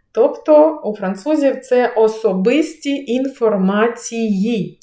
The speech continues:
Запам'ятайте таку різницю з українською мовою. Demande de visa Schengen. За-, е, запрос шенгенської візи.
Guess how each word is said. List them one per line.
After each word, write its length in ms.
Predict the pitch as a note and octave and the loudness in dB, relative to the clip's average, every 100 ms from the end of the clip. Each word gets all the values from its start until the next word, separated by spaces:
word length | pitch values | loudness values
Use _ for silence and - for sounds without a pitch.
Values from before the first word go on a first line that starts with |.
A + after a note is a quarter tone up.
| - | -16
Запам'ятайте 1040 | F#3 F3+ F3+ F#3 F3 A3 A3 B3 B3 A#3+ | -14 -6 -2 0 -2 0 0 0 -2 -6
таку 280 | F#3+ - A3 | -10 -6 -2
різницю 500 | F#3+ F3 G3 A#3 A#3+ | -2 -2 -2 -4 -8
з 60 | G3 | -10
українською 640 | F#3+ F#3 F3+ F3+ G#3+ G#3 | -8 -6 -6 -6 -8 -4
мовою. 600 | G#3+ A3+ F3+ E3+ F3 F3 - _ _ - - - _ _ | 0 2 0 -4 -8 -12 -16 _ _ -20 -20 -20 _ _
Demande 960 | F3 F#3 F3+ F3+ A#3 D#4+ F#4 E4+ D#4+ G3+ | -2 2 2 2 2 4 4 2 0 2
de 220 | A3 G#3 | 4 4
visa 520 | F#3+ F#3+ F3 G#3+ A#3+ | 0 -2 0 2 2
Schengen. 840 | C4 - A#3 A3+ G3 F3 D3+ G3 D#4 - _ _ _ | -2 -4 -2 -2 -2 -2 -2 -4 -6 -14 _ _ _
За-, 320 | E3+ E3+ F#3 - | -8 -4 -2 -4
е, 340 | - - F3 - - - - | -4 -6 -8 -14 -20 -20 -16
запрос 1000 | - F3 F#3 F#3 - G#3+ C4+ F4+ - - - _ _ | -10 -2 -2 -2 2 4 4 2 -2 -12 -20 _ _
шенгенської 1000 | - - F#3+ F3+ G3+ A3+ A3 A#3 A3 G#3+ | -18 -10 -6 -4 -2 -4 -4 -2 -2 -2
візи. 560 | G3+ F3+ D3+ D3+ D#3 | -2 -2 -4 -6 -10